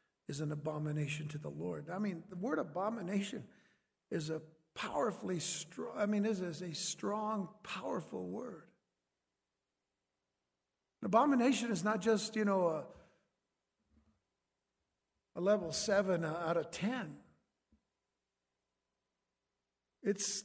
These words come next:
twelve out of ten. That's how bad it is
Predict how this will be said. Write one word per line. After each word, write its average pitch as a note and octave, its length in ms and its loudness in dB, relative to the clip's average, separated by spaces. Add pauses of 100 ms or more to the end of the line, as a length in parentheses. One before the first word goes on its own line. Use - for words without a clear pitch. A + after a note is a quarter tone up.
(120)
twelve A3 560 4
out D#3+ 180 2
of D#3+ 200 0
ten. C#3 260 -6 (1900)
That's G#3 200 4
how F#3+ 160 6
bad F#3+ 420 4
it E3 140 -2
is - 420 -10